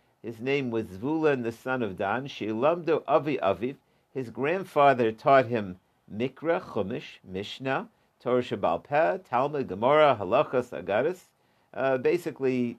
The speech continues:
the whole, every-, everything. You gotta teach him everything. So, Meisvei, uh, where's the question? You gotta teach him everything? Didn't we learn Lamnu Mikra? Once you teach him Chumash, Ein Melamdo Mishnah. You don't have to go any further. That's enough.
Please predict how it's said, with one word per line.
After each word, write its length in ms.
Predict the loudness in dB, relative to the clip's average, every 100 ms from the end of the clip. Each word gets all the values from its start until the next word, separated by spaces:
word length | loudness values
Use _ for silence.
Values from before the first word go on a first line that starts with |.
| -14
the 240 | -4 0
whole, 200 | 0 0 2
every-, 320 | 2 4 2
everything. 440 | 0 -2 -6 -14 -14
You 80 | -6
gotta 240 | -6 -6
teach 260 | -10 -12 -8
him 120 | -6
everything. 400 | -6 -8 -14 -20 _ _ _ _ _ _ _ _ _ _ _ -14
So, 200 | -12 -10
Meisvei, 640 | -8 -8 -8 -8 -6 -8
uh, 520 | -12 -14 -14 -12 -12 -14 -10
where's 260 | -6 -6
the 80 | -8
question? 420 | -6 -6 -6 -10
You 140 | -12 -4
gotta 240 | -2 -2
teach 260 | -6 -12 -8
him 80 | -4
everything? 500 | -4 -4 -8 -12 -6
Didn't 280 | -6 -4
we 120 | -4 0
learn 340 | 2 2 -2
Lamnu 380 | 0 0 0 -4
Mikra? 380 | -4 -6 -4 -2
Once 260 | -4 -6
you 120 | -14
teach 240 | -14 -14 -12
him 120 | -10
Chumash, 520 | -4 -2 -4 -6 -12 _ _ _ _ -6
Ein 220 | -4 2
Melamdo 440 | 4 6 6 6 4
Mishnah. 400 | 2 0 0 0
You 140 | 2
don't 160 | 2 2
have 160 | 2
to 80 | 4
go 220 | 6 6
any 160 | 6 2
further. 360 | 4 6 6
That's 220 | 6 4 4
enough. 500 | 4 4 2 -12